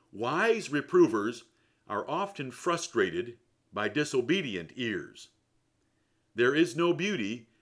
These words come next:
when haughty, stubborn, or rebellious hearers reject wise and skilled reprovers. Though they approach the offender with care and love,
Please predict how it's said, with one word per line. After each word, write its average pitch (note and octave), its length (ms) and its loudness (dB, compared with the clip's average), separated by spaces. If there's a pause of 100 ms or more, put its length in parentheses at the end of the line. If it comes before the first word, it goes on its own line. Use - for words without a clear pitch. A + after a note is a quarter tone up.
(100)
when A2+ 140 -2
haughty, C#3 520 -2
stubborn, C#3+ 580 0
or C3 120 0
rebellious C3 580 2
hearers A#2 520 2 (380)
reject A2+ 640 0
wise C3 480 0
and A#2+ 140 -4
skilled D#3 400 0
reprovers. D#3 640 2 (1300)
Though D3 300 4
they F3+ 160 6
approach F3+ 440 4
the C#3 140 2
offender C3+ 420 0
with B2+ 220 0
care D#3+ 340 0
and C3+ 140 -4
love, A#2+ 460 -2